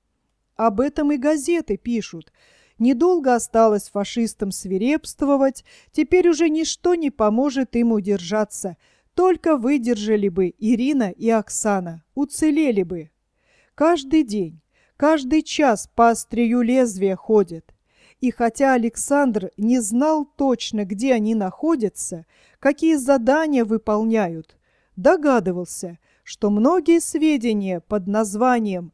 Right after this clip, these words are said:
«разведданные» принадлежат им, Ирине и Оксане. В том числе и сообщение об одном лётчике, дважды возвращавшемся из-за линий фронта без экипажа,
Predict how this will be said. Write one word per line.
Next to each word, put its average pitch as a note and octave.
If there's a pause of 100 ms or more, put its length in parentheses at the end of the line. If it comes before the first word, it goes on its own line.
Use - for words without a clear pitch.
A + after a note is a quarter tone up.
(140)
«разведданные» G#3 (320)
принадлежат C#4
им, G#3 (320)
Ирине A#3+ (100)
и C#4+
Оксане. F3 (560)
В -
том F#4+
числе G3+ (140)
и D#4
сообщение D#4 (140)
об B3
одном C#4+
лётчике, A3+ (440)
дважды A#3
возвращавшемся C4
из-за A3+
линий B3
фронта D#4
без A3
экипажа, A#3+